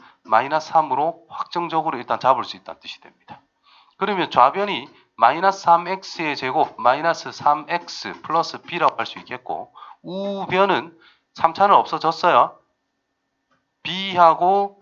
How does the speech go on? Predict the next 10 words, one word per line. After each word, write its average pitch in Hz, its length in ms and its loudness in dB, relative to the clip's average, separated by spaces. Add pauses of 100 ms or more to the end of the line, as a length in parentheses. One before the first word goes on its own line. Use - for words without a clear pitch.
얘하고 120 680 -2 (560)
B 185 360 -10
플러스 165 600 -4
이의 123 880 -8
X - 280 -12
제곱 80 280 -12 (1120)
더하기 170 500 4
X 170 580 -10
더하기 113 500 0 (180)
일이다. 98 580 -8